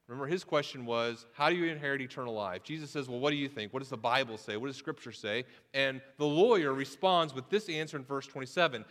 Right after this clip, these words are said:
And this answer in verse twenty-seven is actually combining two different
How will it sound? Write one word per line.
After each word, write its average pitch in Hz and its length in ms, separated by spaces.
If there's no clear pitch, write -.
And 151 220
this 165 140
answer 220 340
in 175 80
verse 185 200
twenty-seven 160 560
is 151 180
actually 165 560
combining 156 800
two 233 340
different 135 560